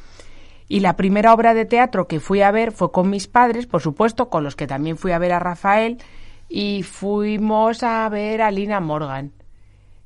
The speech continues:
Y luego, viendo la trayectoria de Lina Morgan, y luego viendo,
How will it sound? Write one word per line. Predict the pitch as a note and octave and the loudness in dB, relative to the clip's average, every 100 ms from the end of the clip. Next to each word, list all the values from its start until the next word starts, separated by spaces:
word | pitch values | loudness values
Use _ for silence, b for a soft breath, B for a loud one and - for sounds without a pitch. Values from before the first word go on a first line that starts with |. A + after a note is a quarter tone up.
| - - - - | -20 -20 -20 -6
Y | G3+ | -4
luego, | G#3+ C#4 D4 C4 C4+ | 2 4 4 2 -2
viendo | G#3+ F3 A3 A3+ | -6 -4 -2 0
la | A#3+ A#3 | 0 0
trayectoria | A#3 A3+ G#3 A3+ A3 G#3 | -2 -2 -4 -4 -2 -2
de | |
Lina | G3+ G3 G3 | -4 -6 -4
Morgan, | G#3 A3+ G3 G3 G#3 - | -2 -2 -2 -6 -8 -10
y | F#3+ F3+ | -4 -2
luego | F#3+ G3+ A#3 | 0 0 -2
viendo, | A3+ A#3 A#3+ A3+ F#3 F3 D#3+ | 0 -2 0 -2 -2 -2 -4